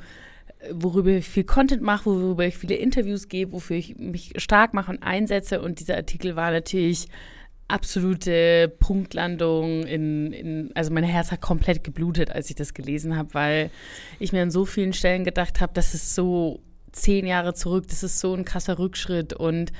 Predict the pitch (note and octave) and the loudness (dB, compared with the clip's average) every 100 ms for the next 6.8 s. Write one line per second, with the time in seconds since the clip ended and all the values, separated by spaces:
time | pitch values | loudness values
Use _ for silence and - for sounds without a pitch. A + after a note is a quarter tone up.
0 | - - - - - F#3+ F#3+ F#3+ - - | -10 -20 -16 -2 4 6 4 2 -4 -20
1 | - - - - - G#3 B3+ B3+ G#3+ - | -20 -20 -20 -18 -2 4 6 6 2 2
2 | G3+ - E3+ - - G#3 G3 E3+ E3 - | 0 0 -4 4 6 6 2 2 4 6
3 | G#3+ A3+ - E3 D#3+ D#3 D3+ D#3 G3 C4 | 6 6 4 2 2 -2 -2 0 0 -2
4 | - - - - - - - F3 F#3+ G3 | -8 -20 -20 -20 -20 -20 -8 0 4 4
5 | G3 G3 G3+ G#3 G3+ F#3 G3 G3+ G3+ F3+ | 4 2 0 0 -2 -2 0 0 -2 -4
6 | - - G#3 G3+ G#3 F#3+ F3+ | -2 0 0 0 0 0 -4